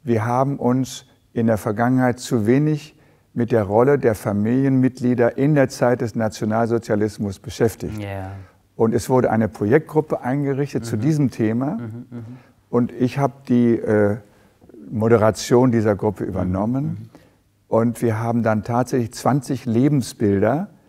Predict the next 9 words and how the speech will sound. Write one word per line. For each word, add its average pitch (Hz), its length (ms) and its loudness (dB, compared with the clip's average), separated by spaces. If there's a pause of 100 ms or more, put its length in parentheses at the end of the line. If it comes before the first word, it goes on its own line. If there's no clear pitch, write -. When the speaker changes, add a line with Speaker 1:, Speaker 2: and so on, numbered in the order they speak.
(320)
Speaker 1:
von 120 220 0
verschiedenen, 139 760 0 (280)
äh, 101 240 -2 (120)
Familienmitgliedern 131 960 0
der 110 120 0
Familie 107 360 -4
von 95 220 -6
Richthofen, 131 560 -2
Speaker 2:
Ja. 98 400 -6